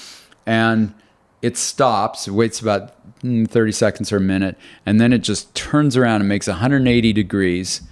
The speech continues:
goes back the other way, crawls about two feet, and then goes back into the standard locomotion style. And so I'm sitting there thinking, "What the hell was that about?"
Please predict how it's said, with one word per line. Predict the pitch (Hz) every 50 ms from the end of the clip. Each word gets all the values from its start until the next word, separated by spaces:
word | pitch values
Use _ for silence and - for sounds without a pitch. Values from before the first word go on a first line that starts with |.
| - _ _ _ _ - -
goes | 123 123 139 131 117
back | 123 127 117 117 117 - - - -
the | 104 101
other | 104 107 117 117
way, | 104 95 87 87 87 87 92 101 - _ _ _ _ _ _ _ _ _ _ _ _ _ _ _ _ _ _ _ _ _ _ _ _ -
crawls | - - 131 127 131 127 127
about | 127 113 110 101 98 - - - _ _ _ _ _ _ _
two | - - 135 123
feet, | 120 - - 110 107 104 95 -
and | 113 107 110 110
then | 110 113
goes | 110 117 107 92
back | 87 110 104 101 - -
into | 107 101 98 92
the | 90 92
standard | - - - 110 101 101 104 101 98 98 95 95 90 85 85 _ - - -
locomotion | 98 104 107 98 - 104 98 98 101 107 104 - - 95 87
style. | - - - 92 82 80 85 82 78 - - - - - - - - - - -
And | - 107
so | - - 123 120 120 - -
I'm | 127 135 147 139
sitting | - - 160 - 107
there | 113 107
thinking, | 92 - 117 107 92 - 98 92 85 82 _ _ _ _ _ _ _ -
"What | - -
the | 147
hell | - - 110 135 147 131 117
was | 110 95 -
that | 127 127 135 147
about?" | 120 107 98 92 90 90 87 - -